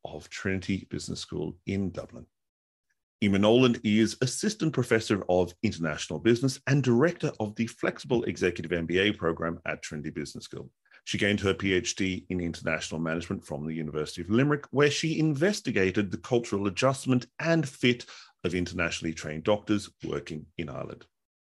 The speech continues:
Prior to joining Trinity Business School, Emer held academic positions in the U K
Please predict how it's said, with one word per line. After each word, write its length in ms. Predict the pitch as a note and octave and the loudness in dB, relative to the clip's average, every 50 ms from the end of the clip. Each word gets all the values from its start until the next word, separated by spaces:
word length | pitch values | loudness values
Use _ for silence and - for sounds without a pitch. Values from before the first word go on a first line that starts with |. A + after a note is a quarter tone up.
| _ _ _ _ _ | _ _ _ _ _
Prior 200 | - D#3 E3 D#3+ | 2 4 4 4
to 100 | D3+ C3+ | 4 4
joining 380 | B2 A#2+ A#2 A2+ A2+ A2 G#2+ G#2+ | 4 4 6 6 6 6 4 4
Trinity 360 | G#2+ - A2 G#2 F2+ F#2 F2+ | 2 0 -2 -2 0 -2 -2
Business 320 | - A#2+ - - - G#2+ - | -2 -2 -2 -2 -4 -8 -4
School, 280 | - A2+ G#2+ G#2 G#2 - - _ - | 0 2 2 2 0 -2 -6 _ -4
Emer 340 | G#2+ F#2+ F#2 F2+ F2 E2+ F2 | -2 0 2 2 2 0 0
held 320 | E2+ E2 E2+ F2 E2+ E2 | -2 -4 -4 -2 -2 -2
academic 500 | - E2 E2 - E2 D#2+ D#2+ D#2+ D#2+ D#2+ | -2 -4 -6 -4 -6 -4 -4 -4 -6 -8
positions 500 | - E2 D#2 D#2+ D2+ - - D#2+ D#2 - | -10 -10 -8 -8 -8 -8 -10 -10 -12 -10
in 120 | - D2 D2 | -12 -12 -10
the 80 | D2+ | -10
U 160 | D2 D#2+ D#2 D#2 | -8 -8 -8 -8
K 400 | - - - D#2 D2+ D2+ - | -10 -12 -10 -8 -8 -8 -10